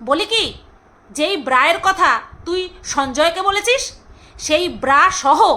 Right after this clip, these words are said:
একটা ভদ্র ড্রেস তুই তোর মেয়েকে কিনে দিস, যাতে করে তোর মেয়ের পেট, বুক, থাই এগুলো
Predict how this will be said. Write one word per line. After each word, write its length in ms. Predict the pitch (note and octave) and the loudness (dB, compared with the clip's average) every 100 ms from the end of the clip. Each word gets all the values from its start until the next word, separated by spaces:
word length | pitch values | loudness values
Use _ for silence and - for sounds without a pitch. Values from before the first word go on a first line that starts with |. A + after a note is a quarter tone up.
| - - - - - - | -2 -14 -20 -20 -8 -6
একটা 160 | - E4+ | -2 -2
ভদ্র 360 | G#3+ C#4+ D4 F#4+ C#4+ | 0 -2 0 -2 0
ড্রেস 300 | F4 F4 - - - - | 0 0 -2 -12 -20 -6
তুই 140 | F#4 G4 | -2 2
তোর 180 | G#4 E4 A3 | 2 0 -2
মেয়েকে 300 | C#4 E4 G4 | -4 -2 -2
কিনে 240 | F#4+ F#4+ F#4+ D4 | -2 -2 -2 -4
দিস, 160 | G#3+ - - - - - - - | -6 -10 -12 -18 -20 -20 -20 -8
যাতে 260 | A#3 D4 G4+ | -2 0 2
করে 240 | G#4 D#4+ C#4+ - - - | 2 2 0 -6 -20 -2
তোর 140 | D#4+ D#4+ | 0 0
মেয়ের 260 | C#4+ D4+ D4+ | 0 -2 -2
পেট, 280 | C#4+ D#4+ - - - - G#3 | -2 0 -2 -8 -20 -20 -10
বুক, 320 | A3+ F#4+ A#4 - - _ - | 0 2 2 -4 -18 _ -2
থাই 260 | D4 F#4+ D5+ - _ _ - - - - | 2 2 0 -6 _ _ -20 -20 -20 -10
এগুলো 300 | D4 D4 F#4 | -6 0 2